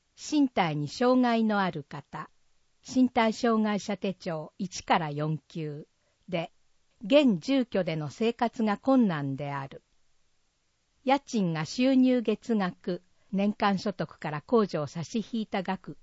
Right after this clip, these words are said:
割る十二の四割を超え、支払いに困窮している。三、緊急連絡先があること。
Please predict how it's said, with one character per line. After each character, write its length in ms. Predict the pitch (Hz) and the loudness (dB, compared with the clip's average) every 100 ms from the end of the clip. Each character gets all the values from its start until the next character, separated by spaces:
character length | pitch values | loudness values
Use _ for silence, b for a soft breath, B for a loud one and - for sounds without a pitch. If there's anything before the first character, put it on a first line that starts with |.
| - | -10
割 260 | 185 185 190 | -4 0 0
る 60 | |
十 340 | 190 196 180 170 | -2 -2 0 0
二 240 | 160 156 - _ _ _ - | -2 -6 -12 _ _ _ -4
の 200 | 214 185 - _ _ - | -2 -2 -4 _ _ 2
四 320 | 277 285 226 | 4 6 4
割 260 | 165 151 | 2 -2
を 200 | 143 143 - | -8 -10 -8
超 140 | 170 | -4
え、 180 | 160 160 _ _ _ - | -4 -6 _ _ _ -10
支 180 | - | -4
払 400 | 208 262 262 254 | 2 4 4 4
い 20 | 247 | 4
に 120 | 240 | 0
困 300 | - 226 226 | 2 2 2
窮 260 | - 202 | 2 0
し 200 | 185 - | 0 -6
て 140 | - 160 | -4 -4
い 140 | 151 | -4
る。 220 | 143 143 - _ _ _ _ _ _ _ _ _ _ _ | -8 -12 -14 _ _ _ _ _ _ _ _ _ _ _
三、 540 | - 226 208 185 185 - _ _ _ _ _ | 0 4 4 4 -4 -10 _ _ _ _ _
緊 240 | 262 285 | 2 2
急 300 | - 269 269 | 4 4 4
連 220 | 247 240 | 6 4
絡 220 | 240 226 - | 4 0 -2
先 320 | 226 - 208 | -4 0 0
が 220 | 196 202 | 0 0
あ 100 | 180 | 0
る 120 | 156 | -2
こ 180 | - 147 | -6 -12
と。 280 | - 151 | -12 -14